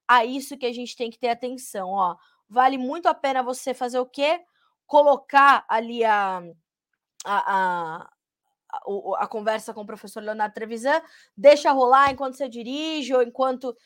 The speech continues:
você tá ali fazendo alguma coisa que você não tenha que ter tanta atenção e vai ouvindo ali essa conversa que foi sensacional, tá? Ó, basta clicar, você vai ver ou ouvir essa conversa.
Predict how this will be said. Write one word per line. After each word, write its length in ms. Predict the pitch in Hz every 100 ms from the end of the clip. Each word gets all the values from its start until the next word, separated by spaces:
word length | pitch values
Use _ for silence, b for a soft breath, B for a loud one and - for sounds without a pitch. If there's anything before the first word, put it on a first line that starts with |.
| _ _
você 140 | 247
tá 160 | 233 247
ali 320 | 233 247 254
fazendo 320 | 254 233 240
alguma 240 | 233 233
coisa 200 | - 233
que 60 | -
você 120 | 247
não 140 | 233 220
tenha 260 | 233 226
que 240 | 214 226 214
ter 200 | - 214
tanta 360 | - 254 240 226
atenção 520 | 226 269 254 294 320 b b -
e 100 | 302
vai 180 | 302 294
ouvindo 400 | 294 240 269 269
ali 200 | 262 240
essa 180 | 247 262
conversa 460 | 254 226 226 226
que 100 | 254
foi 280 | 240 254 247 240 _ _
sensacional, 1400 | - - 320 339 349 - - 277 277 320 294 220 180
tá? 280 | 180 247 247
Ó, 160 | 202 170 b b b b _
basta 380 | 202 277 285 285
clicar, 420 | 277 254 285 277
você 140 | 277
vai 300 | 247 262 247
ver 360 | 208 202 285 285
ou 80 | 294
ouvir 460 | 339 294 214 269
essa 240 | 262 262 233
conversa. 580 | 220 202 220 240 269